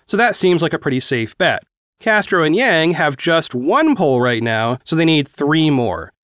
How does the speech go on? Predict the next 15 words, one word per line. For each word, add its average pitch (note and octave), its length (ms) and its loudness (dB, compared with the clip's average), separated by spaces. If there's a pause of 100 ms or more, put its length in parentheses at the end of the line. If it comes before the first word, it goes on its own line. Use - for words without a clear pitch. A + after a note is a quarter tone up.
(120)
That's G#3 180 0
probably F3+ 460 0
doable, C#3 580 2
though D3+ 140 2
it D#3+ 80 2
is E3+ 160 0
a E3 60 0
heavier D#3 420 0
lift A#2+ 300 -2
than A#2+ 120 0
what A2+ 140 0
O'Rourke C3+ 360 2
is - 100 -4
contending G#2 360 -2
with. D#2+ 300 -8